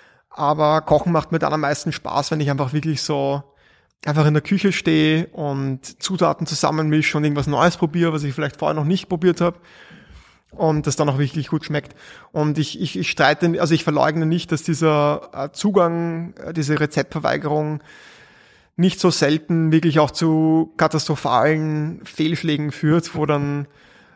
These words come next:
äh, wirklich was, was ganz Furchtbares irgendwie am Ende rauskommt. Ähm,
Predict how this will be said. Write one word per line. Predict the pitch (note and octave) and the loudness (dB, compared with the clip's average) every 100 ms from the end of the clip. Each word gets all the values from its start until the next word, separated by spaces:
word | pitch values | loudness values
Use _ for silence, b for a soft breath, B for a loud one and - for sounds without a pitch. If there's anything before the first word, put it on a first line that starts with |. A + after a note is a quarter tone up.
| - | -6
äh, | |
wirklich | D3+ C#3+ C#3+ C#3+ D#3 D#3 C#3+ | 2 4 4 4 0 0 0
was, | D3+ - | 0 0
was | D#3+ - | -2 0
ganz | - D3+ | -2 -2
Furchtbares | - F#3+ F#3+ E3 D#3 D3+ | -2 -2 0 0 2 2
irgendwie | D#3 D3+ D3+ | 2 0 0
am | D3 | 0
Ende | C#3 D3+ | -2 0
rauskommt. | C#3 C3+ - - D3 C#3+ D3 - - - - | 2 0 0 0 0 0 -2 -6 -10 -12 -8
Ähm, | D3 C3+ C#3 | -6 -4 -6